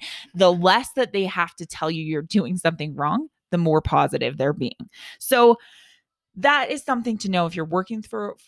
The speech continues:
for a one or if you are a one. Other types like praise. They like praise. They like to be consistently praised and told what they're doing things, that they're doing things right.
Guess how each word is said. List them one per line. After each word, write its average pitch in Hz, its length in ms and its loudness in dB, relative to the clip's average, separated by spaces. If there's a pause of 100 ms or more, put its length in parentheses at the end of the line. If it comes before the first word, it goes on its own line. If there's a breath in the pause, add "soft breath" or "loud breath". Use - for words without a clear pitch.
(360)
for 269 340 2
a - 60 2
one 175 300 4
or 147 160 -2
if - 140 -6
you 165 140 2
are 165 220 6
a 156 60 8
one. 135 360 -2 (840)
Other 370 220 -2
types 370 280 -6
like 302 180 -8
praise. 277 360 -4 (140)
They 220 80 4
like 247 240 0
praise. 160 280 4
They 170 120 2
like 170 200 4
to 220 100 -2
be 175 400 4
consistently 214 680 0
praised 165 400 2
and 170 100 -2
told 170 240 0
what 151 120 0
they're 156 140 2
doing 147 420 -2
things, 131 340 -6 (100)
that 180 140 4
they're 185 120 4
doing 175 240 4
things 139 280 -4
right. 104 400 -6